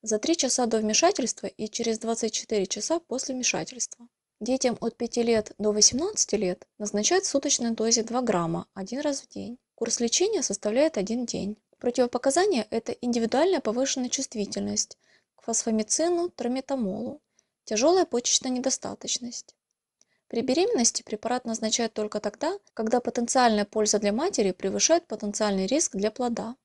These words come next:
При необходимости назначения препарата в период лактации следует прекратить грудное вскармливание на время лечения. Спасибо за просмотр,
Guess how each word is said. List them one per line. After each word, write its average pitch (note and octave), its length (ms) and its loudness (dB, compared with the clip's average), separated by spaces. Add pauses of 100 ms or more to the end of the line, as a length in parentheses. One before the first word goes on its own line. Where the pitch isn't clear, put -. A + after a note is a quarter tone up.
(300)
При A#3+ 100 -4
необходимости C4+ 680 0
назначения A3+ 540 -2
препарата A3 540 -2
в - 40 -20
период G3+ 300 -8
лактации B3 640 -6
следует D4 460 -2
прекратить C4 520 -4
грудное G3+ 360 -2
вскармливание A#3 720 -2 (100)
на G3+ 120 -8
время C4 260 -2
лечения. B3+ 560 -4 (400)
Спасибо A#3+ 480 2
за B3 100 2
просмотр, F4 500 -4